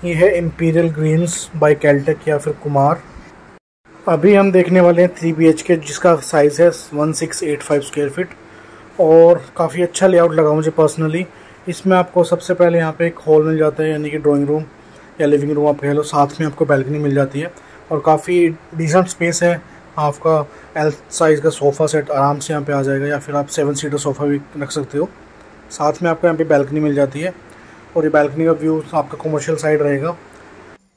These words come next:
और इस वाली balcony का access आपको kitchen से भी है, यानी कि आप kitchen से भी access कर सकते हो ये वाली balcony,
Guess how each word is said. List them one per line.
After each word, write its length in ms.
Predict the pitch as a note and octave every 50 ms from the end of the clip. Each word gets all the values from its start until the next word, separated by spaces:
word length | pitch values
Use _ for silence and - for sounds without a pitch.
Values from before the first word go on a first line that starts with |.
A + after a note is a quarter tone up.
| _ _ _ _ _ - -
और 160 | F3+ F#3+ G3+
इस 200 | G3 G3+ G#3 -
वाली 240 | G#3+ A3 A3+ A3+ A#3+
balcony 440 | G3+ F#3+ F#3+ F3 F3 E3+ F#3+ F#3+ F#3
का 120 | F3 G3
access 360 | G3 F3 E3+ - - - F3 F3+
आपको 220 | F3+ E3+ - F3+
kitchen 320 | - - E3 - E3 D#3+
से 180 | E3 - F3 E3+
भी 120 | F3 F3+
है, 200 | E3+ D3+ D#3+ D#3+
यानी 160 | E3 E3 E3 E3
कि 80 | F3+
आप 100 | E3 -
kitchen 280 | - D#3+ C3+ E3 D#3+ D#3
से 140 | D3+ F#3+ F3
भी 60 | F3
access 280 | E3+ E3+ - F3 E3+
कर 80 | - E3+
सकते 220 | D3 D3+ D#3 E3
हो 20 | E3
ये 60 | D#3+
वाली 140 | E3 D#3+ D#3+
balcony, 380 | D#3 D#3 D3 C#3 - D#3 F3+